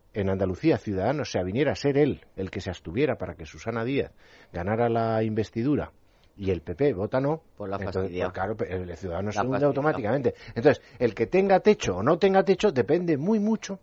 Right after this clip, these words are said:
Speaker 1: de lo que hagan los demás y de lo que haga el propio Ciudadanos. En cambio, Podemos me parece que es un fenómeno completamente
Speaker 2: Pero
Speaker 1: distinto.
Speaker 2: como no va a poder hacer nada hasta después de las autonómicas y municipales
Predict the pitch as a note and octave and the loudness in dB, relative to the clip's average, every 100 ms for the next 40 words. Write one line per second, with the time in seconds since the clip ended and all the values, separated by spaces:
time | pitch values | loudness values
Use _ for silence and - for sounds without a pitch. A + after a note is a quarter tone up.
0 | - F#2 E2+ F#3+ G3 G3 F#3 E3+ F3 - | -10 -8 -2 0 2 0 0 2 0 -2
1 | - - - A2+ G#2 A2 B2 A#2+ A#2 A2 | -20 -12 0 4 4 4 2 2 -2 -4
2 | - F2 D#2+ D2+ - - A2 F#3 G3+ G3 | -6 -8 -8 -14 -20 -6 0 4 4 6
3 | G3 G3 F3 C3 D3 D#3+ E3 E3 E3 E3+ | 4 4 0 -2 -2 -4 -4 -2 0 0
4 | D#3+ C3 B2 C#3 C#3+ C#3 C3+ C3+ C3+ D3 | 0 -2 -4 -2 -2 -2 -2 0 0 0
5 | C#3+ D#3 E3 E3 E3+ D#3+ D#3+ D#3+ E3+ D3 | 2 2 2 2 0 0 -2 -2 -2 -2
6 | A#2+ A#2+ A#2 - C#3+ D#3 C#3 C#3+ C#3 D3 | 0 0 0 0 -2 -2 -2 -4 -4 -4
7 | D3+ C#3+ D3 C#3+ C#3+ C#3+ D#3 D#3 D3+ E3 | -2 -4 -4 -6 -6 -2 2 4 4 -2
8 | - | -12